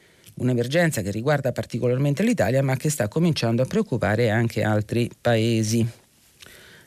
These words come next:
A pagina due, eh, del quotidiano torinese vediamo il servizio da Bruxelles, eh, che ci racconta che se davvero il piano del governo italiano per rispondere all'emergenza coronavirus prevedesse una spesa extra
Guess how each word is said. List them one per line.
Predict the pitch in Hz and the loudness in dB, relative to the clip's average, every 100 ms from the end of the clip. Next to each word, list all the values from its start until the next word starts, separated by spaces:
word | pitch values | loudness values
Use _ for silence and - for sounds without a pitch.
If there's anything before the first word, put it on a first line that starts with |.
| - | -6
A | 123 | -4
pagina | - 131 127 135 127 | 0 0 0 0 2
due, | 147 147 127 123 | 2 2 2 2
eh, | - 113 117 107 | 0 -2 0 0
del | 107 113 110 110 107 | 0 0 2 2 0
quotidiano | - 117 117 120 123 117 110 | -2 -2 0 2 2 2 2
torinese | 101 127 202 202 185 190 131 | 0 0 2 4 4 2 0
vediamo | 113 120 123 120 104 | -2 0 2 2 2
il | 104 | 0
servizio | 120 123 151 143 - | -2 0 0 -2 -2
da | 117 | 0
Bruxelles, | 151 202 - 139 151 160 147 - - - _ _ _ _ _ _ _ _ _ - - - - - - _ _ | 0 -2 0 2 4 2 2 0 -6 -20 _ _ _ _ _ _ _ _ _ -20 -20 -20 -20 -20 -20 _ _
eh, | - 120 117 110 | -2 0 2 0
che | - 139 | -2 -2
ci | - | 0
racconta | 143 139 156 131 110 107 190 208 - - - - - - - - - - - - | 0 0 0 0 -2 -2 0 0 -2 -12 -14 -16 -20 -20 -20 -20 -20 -20 -20 -10
che | - 151 - _ _ - - - - - - - - | -2 -2 -2 _ _ -20 -20 -20 -20 -20 -20 -20 -12
se | - 170 | -2 2
davvero | 170 170 247 196 - | 4 4 4 2 0
il | 160 | -2
piano | 151 180 180 | 0 2 2
del | 156 147 | 2 2
governo | 147 160 170 143 | 2 2 0 0
italiano | 139 151 151 131 110 | 0 2 2 2 0
per | 104 107 | -4 -6
rispondere | 113 - 165 151 139 | -6 -4 -2 0 0
all'emergenza | 127 123 120 139 151 131 | 2 0 0 0 0 -2
coronavirus | 135 127 135 143 123 104 - | -2 0 0 2 2 0 -2
prevedesse | 113 117 135 156 - | 0 2 2 0 0
una | 117 | 0
spesa | 107 - 185 147 139 | 0 0 0 4 2
extra | 110 - - 110 | 2 -4 -8 -6